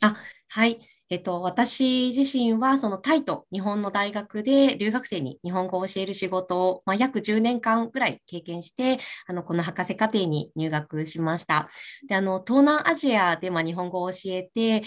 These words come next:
日本人として、あの、私自身本当に海外で学ぶことは多かったですし、あの、学生たちも様々な、あの、日本語を通して文化に、あの、触れて学んでいました。また、あの、日本に戻ってきて、留学生たちは、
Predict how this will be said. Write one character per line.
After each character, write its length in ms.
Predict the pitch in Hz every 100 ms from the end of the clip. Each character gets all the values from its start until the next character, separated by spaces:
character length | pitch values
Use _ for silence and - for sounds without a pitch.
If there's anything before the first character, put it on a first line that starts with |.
| - - 233
日 120 | 233
本 180 | 277 285
人 160 | 359
と 140 | 269 226
し 60 |
て、 280 | - 175 -
あ 60 | 180
の、 140 | 175
私 320 | 170 202 208 208
自 160 | 247
身 80 | 220
本 160 | 190 190
当 80 |
に 100 | 196
海 220 | - 220 214
外 200 | 175 151
で 180 | 151 160
学 220 | 156 160
ぶ 80 | 165
こ 120 | 185
と 120 | 185
は 120 | 160
多 140 | 185 175
か 120 | 156
っ 80 | -
た 160 | 151 151
で 100 | 151
す 160 | -
し、 380 | 147 - 220 220 - - -
あ 60 | 208
の、 80 | 202
学 160 | 214
生 160 | 277 311
た 100 | 285
ち 140 | 240
も 340 | 202 170 143 -
様 220 | 185 208
々 200 | 196 160
な、 220 | 147 139
あ 60 | 151
の、 100 | 151
日 120 | 165
本 120 | 170
語 100 | 165
を 20 |
通 200 | 165 240
し 60 | 254
て 240 | - 175
文 180 | 160 175
化 120 | 160
に、 180 | 139 - _
あ 60 | 147
の、 100 | 143
触 120 | 147
れ 80 | 151
て 80 | 156
学 280 | 151 156
ん 80 | 151
で 60 | 151
い 80 | 160
ま 180 | 165
し 60 | 175
た。 240 | 143 151 - - - - -
ま 80 |
た、 120 | 214 226
あ 20 |
の、 160 | 226
日 160 | 220 233
本 140 | 381
に 80 | 294
戻 240 | 254 262 226
っ 40 |
て 140 | 220
き 100 | 214
て、 380 | - 190 190 180 - -
留 120 | 220 240
学 200 | 311 -
生 300 | 233 156 151
た 200 | - 160
ち 340 | - 151 156
は、 280 | 196 208 196